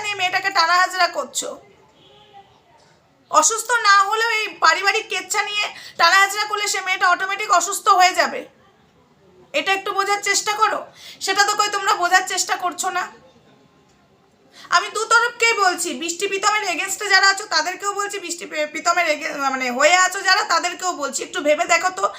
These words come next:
আমি কি কোথাও ভুল বলছি? হ্যাঁ, রোগটা নিয়ে যদি নাটক হয় অবশ্যই যাচাই করব, আমাদের সেই রাইটটা আছে।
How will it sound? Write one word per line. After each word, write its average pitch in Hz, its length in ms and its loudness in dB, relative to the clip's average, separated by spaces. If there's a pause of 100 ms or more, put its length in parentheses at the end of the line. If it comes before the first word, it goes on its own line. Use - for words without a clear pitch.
(220)
আমি 359 200 2
কি 392 100 -8
কোথাও 403 300 2
ভুল 359 260 -2
বলছি? 349 240 0
হ্যাঁ, 330 200 2
রোগটা 320 340 0
নিয়ে 381 180 -6
যদি 370 200 -6
নাটক 330 280 0
হয় 359 220 6
অবশ্যই 381 300 -2
যাচাই 359 380 2
করব, 247 280 -2 (880)
আমাদের 359 320 4
সেই 403 220 -2
রাইটটা 370 440 2
আছে। 339 420 0